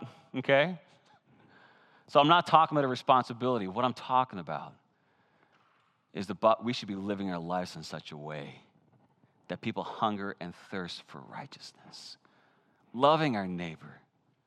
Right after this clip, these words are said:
denying myself. I must decrease, he must increase. The Holy Spirit flourishes in that because we've yielded ourselves. We're saying, "Jesus,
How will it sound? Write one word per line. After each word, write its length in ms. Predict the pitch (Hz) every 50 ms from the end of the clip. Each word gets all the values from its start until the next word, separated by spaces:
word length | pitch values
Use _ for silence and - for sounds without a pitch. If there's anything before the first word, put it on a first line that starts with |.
| _ _ _ _ _ _ _ _ _ _
denying 540 | - 127 123 117 117 117 131 160 170 151 117
myself. 800 | 87 - - - - - - - - - - - - - - - _ _ _ _ _ _ _ _ _ _ _ _ _ _ - - - _ - - - _ _ _ _ _ _ _ - - - - - - - - - _ _ _ _ _ _ _ _ _ _ _ _ _
I 160 | 101 120 143
must 280 | 151 131 104 95 - -
decrease, 480 | - 135 143 - - 90 82 80 - - -
he 80 | 151
must 260 | 156 127 92 87 - - -
increase. 680 | 117 120 123 - - - 73 65 - - - - - - _ _ _ _ _ _ _ _ _ _ _ _ _ _ _ _ _ _ _ _ -
The 100 | 120 117
Holy 300 | - 160 170 160 151 135
Spirit 480 | - - - - 160 151 135 113 -
flourishes 540 | - - 147 151 160 175 175 147 139 123 110
in 160 | 113 107 110
that 200 | 110 107 107 -
because 280 | 120 - - 120 110 113
we've 200 | 120 120 113 117
yielded 340 | 127 120 139 160 160 147 131
ourselves. 340 | 113 101 - - 101 - -
We're 60 | 113
saying, 240 | - - 123 120 117
"Jesus, 240 | 113 - 127 120 -